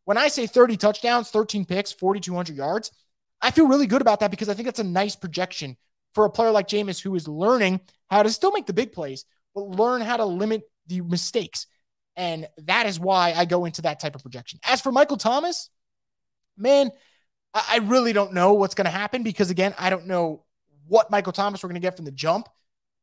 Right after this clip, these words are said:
but I still have a hard time, like, imagining a world where Michael Thomas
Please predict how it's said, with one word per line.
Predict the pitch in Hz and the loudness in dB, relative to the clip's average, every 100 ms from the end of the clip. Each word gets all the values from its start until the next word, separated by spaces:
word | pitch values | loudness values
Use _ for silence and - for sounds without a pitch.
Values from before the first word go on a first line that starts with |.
| _ - | _ 2
but | 233 - | 2 4
I | 254 | 0
still | - 262 302 | 0 2 6
have | 330 | 8
a | 294 | 6
hard | 180 214 226 | 4 2 2
time, | 214 220 196 | 0 -2 -2
like, | 180 170 | -2 -6
imagining | 165 185 208 202 190 | -2 0 0 -2 -4
a | |
world | 160 185 196 170 | 0 2 2 2
where | 160 | 0
Michael | 170 185 | 0 0
Thomas | 175 185 180 | 0 -2 -4